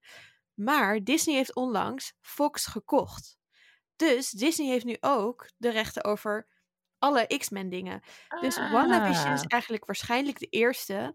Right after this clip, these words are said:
Speaker 1: waarin een crossover komt van deze wil-, films en werelden. En, ehm, de acteurs, dus Paul Bettany en, ehm, Elizabeth Olsen, hebben allebei in interviews gezegd dat er in WandaVision iemand komt spelen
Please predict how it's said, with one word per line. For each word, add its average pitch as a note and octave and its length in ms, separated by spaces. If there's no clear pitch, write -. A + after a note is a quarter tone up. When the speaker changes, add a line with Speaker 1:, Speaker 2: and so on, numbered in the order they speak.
Speaker 1:
waarin A#3 480
een A3+ 140
crossover A3 640
komt G#3+ 340
van A#3+ 140
deze G#3+ 260
wil-, A3 280
films B3 320
en G#3 140
werelden. G#3 480
En, C4 440
ehm, A#3 380
de A3+ 160
acteurs, B3+ 600
dus A#3+ 160
Paul B3 200
Bettany B3 480
en, A3+ 240
ehm, G#3+ 300
Elizabeth A3+ 420
Olsen, C#4+ 320
hebben A3+ 180
allebei C4 300
in A3 60
interviews C4 440
gezegd A3+ 300
dat G#3+ 140
er G3+ 240
in C#4+ 340
WandaVision C4 840
iemand D#4+ 360
komt B3 200
spelen C#4+ 680